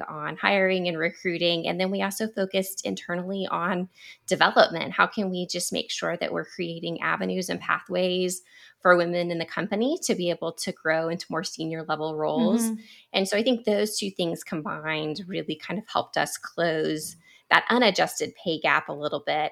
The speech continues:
Speaker 1: And so now we, we have been able to make some pretty big strides from about a fifteen percent unadjusted to about five to six percent. And still progress to go. So we're excited to
Speaker 2: Good.
Speaker 1: continue to, to close that. Yeah.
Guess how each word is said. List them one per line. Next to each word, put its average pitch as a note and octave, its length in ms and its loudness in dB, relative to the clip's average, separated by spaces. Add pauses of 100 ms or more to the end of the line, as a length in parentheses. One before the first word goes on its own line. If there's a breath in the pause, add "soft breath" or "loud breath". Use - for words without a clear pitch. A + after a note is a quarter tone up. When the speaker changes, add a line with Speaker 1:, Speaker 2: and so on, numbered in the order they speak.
Speaker 1:
And D#3+ 120 -6
so F3+ 100 -4
now D#3+ 440 0
we, D#3 400 -2
we F3 80 -4
have E3 240 -10
been F3+ 120 -2
able D#3+ 220 -4
to - 100 -10
make D3+ 280 -4 (100)
some F3+ 220 -6
pretty E3+ 180 -4
big D#3 220 0
strides D3+ 560 -2
from - 360 -4 (380 soft breath)
about - 260 2
a F3+ 40 -6
fifteen E3 540 -4
percent D#3 360 -4
unadjusted D3+ 720 -4
to - 220 -4
about - 260 -4 (120)
five B2+ 260 -4
to F#3 60 -8
six - 260 -8
percent. - 400 -4 (380)
And F#3 320 4 (100)
still - 260 4
progress A#3+ 400 2
to B3 100 2
go. D4 240 2
So E3 280 0
we're D#3 120 0
excited F3+ 560 0
to A#4 80 2
Speaker 2:
Good. - 80 -2
Speaker 1:
continue D#3+ 540 -4
to, F3+ 220 -8
to - 120 -10
close - 300 -4
that. B2 220 0 (100)
Yeah. - 260 6